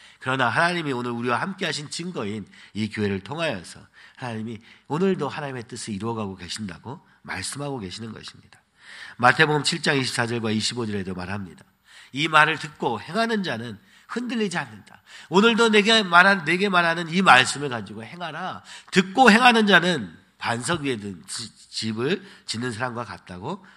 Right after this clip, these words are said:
말씀하고 계시는 것입니다. 오늘 우리가 어디에다 근거를 두고 살 것인가?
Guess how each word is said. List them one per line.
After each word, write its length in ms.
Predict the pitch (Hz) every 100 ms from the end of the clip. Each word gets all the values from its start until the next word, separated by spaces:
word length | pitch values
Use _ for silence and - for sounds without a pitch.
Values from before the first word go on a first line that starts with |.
| _
말씀하고 540 | - 98 95 120 117 110
계시는 340 | 95 101 113
것입니다. 480 | 98 - - - - _ _ _ _ - - -
오늘 180 | 110
우리가 300 | 120 110 117
어디에다 540 | 101 98 120 180 196 196
근거를 380 | 196 165 151 143
두고 160 | 120
살 220 | 120 139
것인가? 540 | 139 127 - - -